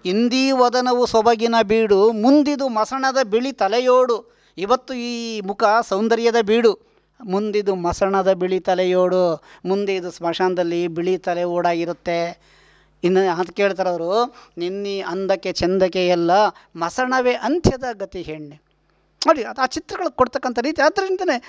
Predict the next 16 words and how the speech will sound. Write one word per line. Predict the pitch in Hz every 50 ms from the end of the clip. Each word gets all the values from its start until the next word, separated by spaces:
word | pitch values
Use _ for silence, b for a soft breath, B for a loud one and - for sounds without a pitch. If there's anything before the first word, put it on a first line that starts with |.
| B B -
ಆ, | 240 233
ಈ | 220 233 220
ಅಹಂಕಾರವನ್ನು | 208 190 175 202 269 302 - 262 254 247 240 240 226
ಬಿಡಬೇಕು, | 220 190 185 175 170 165 - 165
ಜಂಬವನ್ನು | 156 143 - 175 202 214 247 247 254 247 240 233
ಬಿಡಬೇಕು, | 208 202 190 196 190 180 - 175 165 165 B B B B B
ಆ, | - 190 185 180 175 175 170 170 170 170 165 B B B -
ಆ, | 180 180
ಪ್ರೀತಿ | 170 - - 254 254 285 262
ವಿಶ್ವಾಸದಿಂದ | 220 202 - - 254 262 247 - 247 226 247 247 240
ಎಲ್ಲರ | 240 226 226 240 247 247
ಜೊತೆನೂ | 226 226 233 - 254 262 262 254 185 180 180 175 175 180
ಬೆ-, | 170 262 277 269 233 214
ಬದುಕಬೇಕು | 202 180 180 233 311 392 - 415 392 349 320 -
ಅಂತಕ್ಕಂಥ | 254 220 - 220 - 202 190 180
ಮಾತುಗಳನ್ನು | 196 185 180 175 - 180 170 180 180 175 175 B